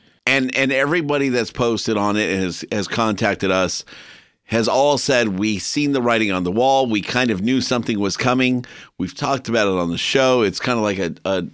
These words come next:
horse that's beat dead, but once it happens, it's now real."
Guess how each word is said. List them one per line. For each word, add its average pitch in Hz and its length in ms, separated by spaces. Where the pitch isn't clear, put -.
horse 120 300
that's 101 140
beat 107 240
dead, 110 200
but 98 140
once 123 380
it 117 100
happens, 92 880
it's 107 180
now 113 220
real." 90 440